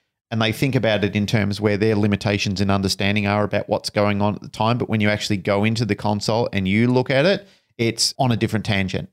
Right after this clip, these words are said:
And th-, that's what you have to predetermine is, are they accurate, or is there a lot of inaccuracies there and they're just, they're paraphrasing off something they've read off Google or another trainer has told them?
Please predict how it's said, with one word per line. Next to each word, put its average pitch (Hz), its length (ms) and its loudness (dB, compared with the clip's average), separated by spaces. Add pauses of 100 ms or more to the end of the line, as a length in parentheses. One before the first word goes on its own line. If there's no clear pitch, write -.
And 120 320 -2
th-, - 220 0
that's - 380 -4
what 117 200 -2
you 110 120 0
have 101 200 0
to 107 80 -4
predetermine 95 720 -2
is, 92 220 0 (320)
are 120 160 0
they 113 200 2
accurate, 156 720 0
or 113 360 2
is 110 200 0
there 107 160 2
a 104 40 2
lot 107 180 2
of 101 120 0
inaccuracies 101 640 0
there 98 220 0
and 98 100 0
they're 98 80 2
just, 101 500 -2
they're 110 100 -2
paraphrasing 110 760 0
off 98 100 -2
something 104 320 -2
they've 95 200 0
read 98 140 2
off 95 200 -2
Google 98 300 2
or 95 120 2
another 95 220 0
trainer 92 360 0
has 92 140 0
told 92 240 -4
them? 147 200 0